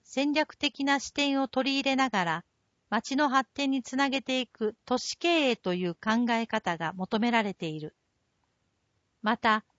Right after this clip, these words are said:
近隣自治体においても、行政経営部や都市経営部など、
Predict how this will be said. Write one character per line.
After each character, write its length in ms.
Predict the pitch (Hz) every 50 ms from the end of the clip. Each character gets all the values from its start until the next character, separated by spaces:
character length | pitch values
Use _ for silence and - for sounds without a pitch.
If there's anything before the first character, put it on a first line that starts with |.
| _ _
近 300 | - - 285 294 294 294
隣 160 | 277 302 302 285
自 160 | 254 226 233
治 160 | - - -
体 220 | - 302 285 285 269
に 100 | 269 277
お 100 | 277 269
い 60 | 233
て 160 | - - 180
も、 260 | 170 165 160 165 170 - _ _ _ _ _ _ _ -
行 160 | - 269 294
政 360 | 302 - - 311 311 311 294
経 360 | - - 294 294 285 285 277 277
営 60 | 269
部 140 | 180 208 185
や 260 | 175 170 156 165 170 _ _ _ _ _ _ _ _
都 100 | - 262
市 180 | 262 - - -
経 340 | - 302 302 302 294 294 294
営 80 | 285 226
部 140 | 190 196
な 160 | 185 185 175 170
ど、 220 | 165 151 156 -